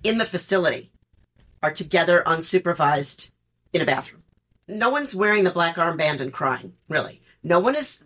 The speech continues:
I, I don't remember anyone being sad about the Jeff of Je-, the death of Jeffrey Dahmer,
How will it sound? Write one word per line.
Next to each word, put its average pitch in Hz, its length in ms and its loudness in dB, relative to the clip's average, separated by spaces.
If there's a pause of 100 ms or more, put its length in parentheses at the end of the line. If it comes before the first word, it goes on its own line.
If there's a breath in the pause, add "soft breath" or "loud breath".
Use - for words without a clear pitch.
I, 175 200 0
I 185 60 2
don't 226 280 -2 (260)
remember 190 600 0
anyone 277 440 -4
being 214 260 -4
sad 147 600 -2 (420 soft breath)
about 175 240 0
the 175 60 -8
Jeff 175 240 0
of 185 120 -6
Je-, 185 200 -2
the 175 220 0
death 196 220 0
of 196 100 -4
Jeffrey 185 340 0
Dahmer, 151 460 0